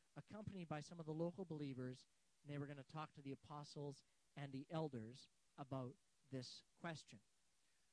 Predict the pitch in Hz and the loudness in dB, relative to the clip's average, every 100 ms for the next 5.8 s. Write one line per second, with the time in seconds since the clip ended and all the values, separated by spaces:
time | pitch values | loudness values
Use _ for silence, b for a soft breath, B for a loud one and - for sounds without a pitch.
0 | - - 233 202 170 254 - - - - | -16 -6 0 0 0 -6 -18 -20 -20 -20
1 | - - - - - 170 185 190 170 180 | -20 -20 -20 -20 -4 2 4 6 6 6
2 | 185 170 156 160 - - - - 156 156 | 4 2 2 0 -4 -20 -20 -4 0 2
3 | 156 156 - - 151 151 151 151 - 175 | 0 -6 -8 0 4 6 6 4 2 0
4 | 180 170 175 196 175 185 160 151 160 202 | 2 2 2 2 2 2 0 0 0 -2
5 | 240 - - - 151 147 147 | -6 -20 -20 -6 2 4 4